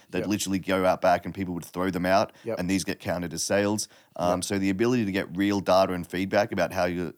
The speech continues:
Speaker 1: music is going has
Speaker 2: And even, even back then, you'd have to pay some sort of a company who had access to the numbers.
Speaker 1: Yep.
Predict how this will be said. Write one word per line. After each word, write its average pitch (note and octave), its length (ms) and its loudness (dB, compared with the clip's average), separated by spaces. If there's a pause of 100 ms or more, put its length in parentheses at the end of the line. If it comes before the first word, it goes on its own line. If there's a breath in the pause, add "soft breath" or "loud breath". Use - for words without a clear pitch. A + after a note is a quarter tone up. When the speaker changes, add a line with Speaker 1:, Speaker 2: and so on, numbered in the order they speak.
Speaker 1:
music F2+ 320 -6
is E2 120 -8
going A2 360 0 (420 soft breath)
has G#2 200 -2
Speaker 2:
And D3+ 80 0
even, F#3+ 260 2
even F3+ 220 2
back G#2 200 2
then, D3 180 2
you'd A2+ 160 0
have B2 280 -2
to A#2 140 -2
pay A2+ 440 0
some A#2+ 280 -4
sort A2+ 220 -2
of G2+ 100 -8
a G2+ 60 -10
company G#2+ 540 -6
who G#2+ 180 -6
had A2 260 -2
access G#2 500 -4
to A2 120 -6
the G2+ 100 -4
numbers. A2 600 -6
Speaker 1:
Yep. A2 200 -2